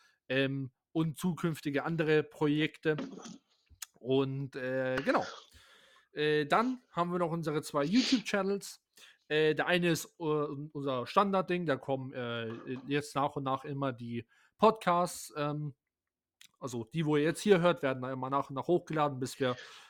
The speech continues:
äh, endlich bei der vierzig sind. Und, äh, genau, und da kommen auch Reviews. Und, äh, zukünftig auch, vielleicht auch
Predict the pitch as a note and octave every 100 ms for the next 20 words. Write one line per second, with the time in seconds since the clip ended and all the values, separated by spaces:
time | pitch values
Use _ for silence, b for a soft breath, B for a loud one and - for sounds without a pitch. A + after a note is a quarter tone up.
0 | B C3 C3 C#3+ C#3 C#3 - B2 B2+ G3
1 | F#3 F#3 - E3+ E3 _ _ _ _ -
2 | C3 C3 C3 - C3+ B2+ B2 A#2 F3+ F#3+
3 | E3 C3+ C#3 - C3 B2 - E3+ G#3 B3
4 | A#3+ - - - _ _ - _ _ _
5 | - - - - E3 E3 E3 E3 D3+ -
6 | D#3 D3+ D3 D3+ D#3 E3 - - F#3 F#3
7 | D#3+ D3+ E3 D#3 D3+ - A#2 A#2 E3+ F3
8 | -